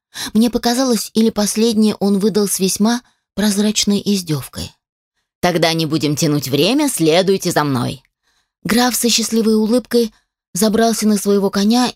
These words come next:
и двинул вперед. "Это очень-очень плохая идея", с тяжелым вздохом произнесла я.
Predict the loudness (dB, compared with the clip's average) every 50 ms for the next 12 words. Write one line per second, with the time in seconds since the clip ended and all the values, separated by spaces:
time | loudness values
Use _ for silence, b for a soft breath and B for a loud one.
0 | _ -2 0 0 0 0 0 0 2 2 2 0 -2 -4 -4 -2 -2 0 0 0
1 | -2 -4 -6 -8 -14 _ _ _ _ _ _ _ _ _ _ _ _ _ _ _
2 | _ _ _ _ _ _ _ _ _ _ _ _ _ _ _ _ _ _ _ _
3 | _ _ _ _ -8 -8 -4 -2 -4 -4 _ -4 -4 -4 -4 -2 -2 -2 -2 -2
4 | -4 -6 -8 _ _ -6 -4 -4 -2 -2 -2 0 0 0 0 0 -2 -4 -4 -4
5 | -2 0 0 0 0 -2 -2 -4 -6 -6 -6 -6 -8 -8 -4 -2 -2 -2 -2 -2
6 | -4 -4 -6 -6 -2 -2 -2 0 0 0 0 0 0 -2 -2 -2 -2 -4 -4 -2
7 | -2 -2 -2 -2 -2 -4 -4 -6 -8